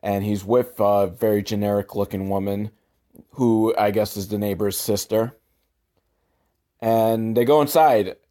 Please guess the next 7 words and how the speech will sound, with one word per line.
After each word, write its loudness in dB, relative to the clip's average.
and -4
bunch 4
of 0
generic-looking 2
friends 0
just, -10
yeah. 2